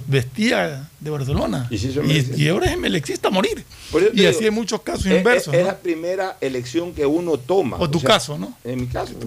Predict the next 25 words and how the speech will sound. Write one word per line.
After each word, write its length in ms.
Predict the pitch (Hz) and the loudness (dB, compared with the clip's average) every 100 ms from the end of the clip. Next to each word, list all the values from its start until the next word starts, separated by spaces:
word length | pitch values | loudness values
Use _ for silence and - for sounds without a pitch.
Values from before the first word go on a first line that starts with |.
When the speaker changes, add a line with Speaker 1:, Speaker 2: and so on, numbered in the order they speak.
| - 110 - | -8 -10 -10
Speaker 2:
mi, 80 | 113 | -8
mi 80 | 117 | -6
papá 340 | 110 - 143 | -6 -4 -4
y 40 | |
mi 80 | 143 | -2
mamá 240 | 131 131 143 | -4 -4 -6
eran 140 | 139 | -4
emele-, 240 | 127 120 120 | -4 -4 -2
eh, 260 | 110 92 - | -2 -2 -4
mi 200 | 90 95 | -10 -6
mamá 300 | 101 104 127 | -4 -2 0
es 160 | 131 131 | 0 0
todavía 200 | 120 120 | -2 -2
emelecista, 400 | 117 113 143 123 | -4 -6 -6 -6
mi 120 | 104 | -4
papá 220 | 98 104 | -4 0
era 100 | 123 | 0
emelecista, 440 | 123 120 120 - 127 | 0 -2 -4 -4 -4
yo 100 | 139 | -4
me 80 | 143 | -4
hice 140 | 143 | -2
barcelonista 500 | 139 123 - - - | -2 0 -2 -2 -2
por 100 | 135 | -2
mi 100 | 127 | 0
abuela. 300 | 147 - - | 2 0 -2